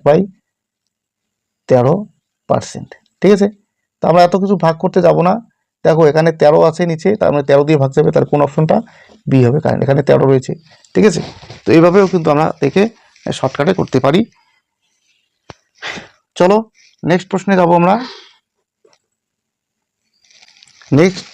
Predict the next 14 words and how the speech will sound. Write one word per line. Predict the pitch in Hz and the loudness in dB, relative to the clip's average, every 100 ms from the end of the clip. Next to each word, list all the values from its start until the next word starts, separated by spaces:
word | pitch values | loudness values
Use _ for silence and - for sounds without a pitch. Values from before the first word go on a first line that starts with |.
| - _ _ - - 143 | -20 _ _ -20 -6 -2
নেক্সটে | 160 - 196 | -2 -2 -2
কি | 202 | 2
রয়েছে? | 196 190 208 262 - _ _ _ - | 4 4 2 0 -6 _ _ _ -10
যে | 160 - | -4 0
কয়লার | 156 185 180 | 2 2 2
দাম | 190 190 | 0 0
টোয়েন্টি | 180 170 180 | -2 0 0
পার্সেন্ট | 180 185 165 | -4 -4 -2
বৃদ্ধি | 156 156 185 | -2 -2 0
পেল, | 190 226 247 _ _ _ _ _ _ _ | 0 0 -6 _ _ _ _ _ _ _
একটি | - 160 185 180 | -4 0 0 2
পরিবার | 165 170 190 190 | 4 4 2 2
কয়লার | 151 151 156 | 0 0 0
ব্যবহার | 143 143 165 | 0 2 0